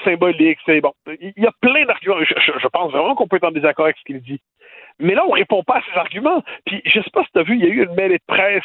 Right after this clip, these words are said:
hier, je crois, hier ou avant-hier, où des journalistes les questionnaient là-dessus. Je sais pas lesquels, par ailleurs. Et là, on lui disait, « Oui, mais les experts disent que le droit est, les experts en droit international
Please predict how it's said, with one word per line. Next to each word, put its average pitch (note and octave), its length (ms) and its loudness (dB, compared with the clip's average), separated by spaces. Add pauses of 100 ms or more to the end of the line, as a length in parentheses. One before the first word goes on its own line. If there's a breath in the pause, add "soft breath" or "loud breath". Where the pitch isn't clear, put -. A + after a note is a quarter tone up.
(160)
hier, E3 400 2
je B2+ 60 -10
crois, C#3 240 -2
hier G3 240 2
ou F#3 60 4
avant-hier, D3 460 2 (500)
où A3 120 4
des D#3+ 220 4
journalistes D#3+ 380 0
les F#3 80 2
questionnaient F3 400 0
là-dessus. C#3+ 400 -6
Je C#3 80 -10
sais F3 120 -2
pas F#3 120 0
lesquels, D3 320 0
par A#2+ 120 2
ailleurs. A2 300 2 (540 loud breath)
Et F#4 80 0
là, D4+ 120 2 (240)
on E3+ 140 2
lui F3 160 -4
disait, « D3+ 240 0
Oui, D#4+ 140 2
mais A#3+ 80 2
les B3+ 200 0
experts E4+ 640 0
disent B3+ 120 -2 (120)
que D#4 140 2
le B3 120 0
droit A3 220 4
est, C4+ 120 -2 (260 loud breath)
les G3+ 240 0
experts C#4+ 460 0
en F3+ 100 0
droit G#3+ 200 2
international F3+ 640 0